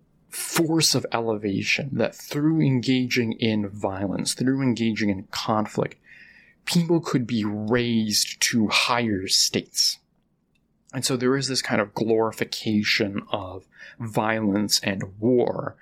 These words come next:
that happens within fascist regimes. And in a few minutes, when we get to talking about the rise of fascism, we'll talk about the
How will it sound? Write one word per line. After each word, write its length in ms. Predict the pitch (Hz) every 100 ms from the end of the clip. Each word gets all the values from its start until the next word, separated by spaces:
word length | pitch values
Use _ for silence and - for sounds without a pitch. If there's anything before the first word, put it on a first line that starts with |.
| - -
that 120 | - -
happens 360 | 113 101 110
within 180 | 110 98
fascist 440 | - 104 - -
regimes. 420 | 104 107 160 143 -
And 220 | 107 101 - _
in 80 | 117
a 60 | -
few 180 | 139
minutes, 240 | 123 117 110
when 100 | 95
we 40 |
get 140 | 101 110
to 60 |
talking 220 | - 110
about 120 | 101 95
the 60 |
rise 300 | 101 120 139
of 100 | 120
fascism, 380 | - 101 - 98 - -
we'll 120 | - 113
talk 260 | 123 117
about 340 | 117 110 - 120
the 240 | 107 92